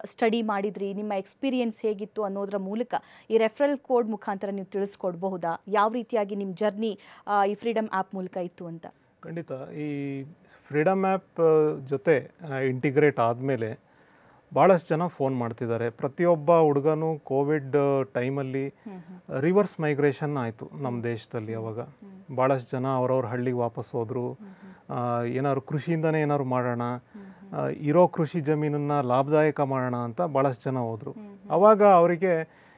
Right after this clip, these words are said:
Speaker 2: ಈ ಜೇನು ಕೃಷಿನೂ ಒಂದು ಕಾಣಿಸ್ತು.
Speaker 1: ಓಕೆ.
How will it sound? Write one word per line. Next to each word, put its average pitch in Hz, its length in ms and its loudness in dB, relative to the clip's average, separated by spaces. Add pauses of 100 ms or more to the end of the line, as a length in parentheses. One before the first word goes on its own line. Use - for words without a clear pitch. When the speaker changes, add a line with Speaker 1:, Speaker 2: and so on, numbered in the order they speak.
(160)
Speaker 2:
ಈ 151 140 0
ಜೇನು 160 300 0
ಕೃಷಿನೂ 196 360 -4
ಒಂದು 147 220 -2
ಕಾಣಿಸ್ತು. 117 500 -6 (180)
Speaker 1:
ಓಕೆ. 185 500 -14